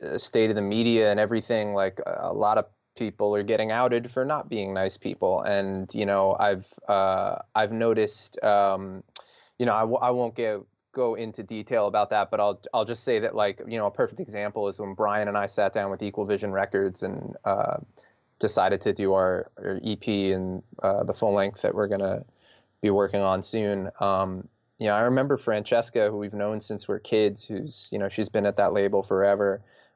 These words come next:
Um, we did our first tours ever, you know, and met her through those tours. Um,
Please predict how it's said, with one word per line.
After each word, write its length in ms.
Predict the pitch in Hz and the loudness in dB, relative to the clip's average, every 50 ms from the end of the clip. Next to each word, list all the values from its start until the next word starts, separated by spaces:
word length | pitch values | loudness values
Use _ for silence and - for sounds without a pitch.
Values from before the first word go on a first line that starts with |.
| _ _ - | _ _ -2
Um, 280 | 113 101 95 92 92 98 | 0 0 2 0 0 -2
we 60 | 98 | -2
did 180 | 95 107 101 98 | -2 0 2 2
our 100 | 98 95 | 2 2
first 380 | - - 107 101 - - - | 2 0 0 0 -2 -4 -12
tours 680 | - - 104 101 101 101 104 101 101 98 - - - - - | -6 -2 0 2 4 4 4 4 2 0 -4 -10 -12 -6 -2
ever, 420 | 117 110 104 110 101 95 92 95 _ _ _ - | -2 0 0 0 0 -2 -2 -6 _ _ _ -12
you 80 | 110 101 | -8 -6
know, 180 | 98 95 95 | -6 -4 -4
and 140 | 92 95 98 | -4 -4 -2
met 200 | 98 95 92 - _ _ _ - | -2 -2 -2 -4 _ _ _ -6
her 320 | 120 104 95 92 101 - _ - - _ _ _ _ - | -2 -2 -2 -2 -4 -10 _ -20 -20 _ _ _ _ -4
through 200 | - 120 117 104 | 0 2 4 4
those 220 | 107 104 98 - | 4 4 2 2
tours. 460 | - 117 113 113 110 107 104 - - _ _ _ _ _ _ _ _ _ _ - | 2 2 4 4 4 4 2 -2 -6 _ _ _ _ _ _ _ _ _ _ 0
Um, 500 | 101 101 98 95 95 95 92 92 92 | 2 2 4 4 2 2 -2 -4 -8